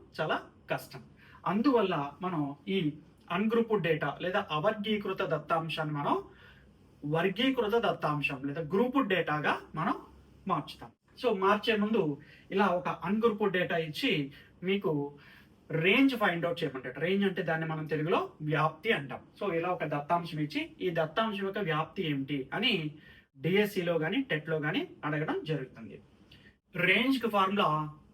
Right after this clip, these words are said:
హైయెస్ట్ వాల్యూ మైనస్ లోయెస్ట్ వాల్యూ, అంటే వ్యాప్తికి సూత్రం ఏంటనమాట, గరిష్ట విలువ మైనస్ కనిష్ట విలువ. ఇప్పుడు ఇచ్చిన దత్తాంశం యొక్క వ్యాప్తి ఏంటో కనుగొందాం. గరిష్ట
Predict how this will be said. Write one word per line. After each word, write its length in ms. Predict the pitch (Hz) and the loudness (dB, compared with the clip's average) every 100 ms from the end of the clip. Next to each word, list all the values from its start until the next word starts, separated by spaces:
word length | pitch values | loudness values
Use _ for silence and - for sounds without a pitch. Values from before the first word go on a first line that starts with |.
| - | -4
హైయెస్ట్ 400 | 165 208 247 - 214 | 2 2 2 0 0
వాల్యూ 240 | 180 180 175 | 2 0 0
మైనస్ 340 | 175 185 285 - - - | -2 0 0 -2 -14 -2
లోయెస్ట్ 360 | 160 196 247 247 156 | 2 2 0 -2 -4
వాల్యూ, 260 | 127 120 - - | -4 -10 -14 -10
అంటే 120 | 165 151 | -6 -2
వ్యాప్తికి 400 | 156 - - 196 165 | 0 0 -2 -6 -6
సూత్రం 280 | 170 196 180 | -6 -4 -4
ఏంటనమాట, 340 | 170 170 180 254 170 160 | -4 -4 -4 -4 -4 -2
గరిష్ట 320 | 165 196 - 196 | 0 0 0 -2
విలువ 180 | 170 170 160 | 0 -2 -2
మైనస్ 360 | 151 170 311 - - - | -2 0 0 -2 -12 -6
కనిష్ట 380 | 160 190 - 320 330 - | -4 -4 -6 -10 -10 -6
విలువ. 200 | 151 127 117 - - - - | -4 -4 -8 -12 -20 -20 -10
ఇప్పుడు 240 | 214 269 165 151 - - - 185 | 0 2 2 0 -6 -18 -4 -4
ఇచ్చిన 220 | - 240 220 | 0 0 0
దత్తాంశం 460 | 180 190 170 160 160 | 0 -2 -4 -4 -6
యొక్క 140 | 160 156 | -4 0
వ్యాప్తి 280 | 156 156 165 | 0 -2 -6
ఏంటో 200 | 151 269 381 - | -2 -2 -2 -4
కనుగొందాం. 440 | 151 127 123 113 107 - - - - - _ - - - - - - - - - - - 165 | -4 -2 -8 -12 -14 -20 -20 -20 -20 -20 _ -20 -20 -20 -20 -20 -20 -20 -20 -20 -20 -6 0
గరిష్ట 260 | 202 226 | 0 0